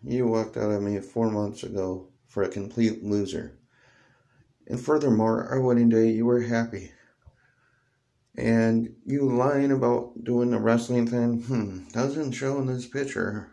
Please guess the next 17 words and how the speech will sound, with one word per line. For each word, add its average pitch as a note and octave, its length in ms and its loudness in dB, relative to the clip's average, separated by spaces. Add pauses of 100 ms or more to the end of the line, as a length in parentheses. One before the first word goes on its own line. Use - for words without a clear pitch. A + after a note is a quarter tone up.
(120)
how - 100 -8
much A2+ 300 -8
you G#2+ 80 -10
lied. G#2+ 480 -10 (760)
And A#2 140 -6
then A#2 180 4
you B2 140 -2
walk C#3 360 -4
out D3+ 300 -6
on A2 220 -2
me G#2 200 -4
for A2 240 -6
a G#2+ 60 -4
complete A#2+ 680 -4
fucking B2 680 -6
loser. G2 600 -8 (920)
Furthermore, A2+ 1000 -4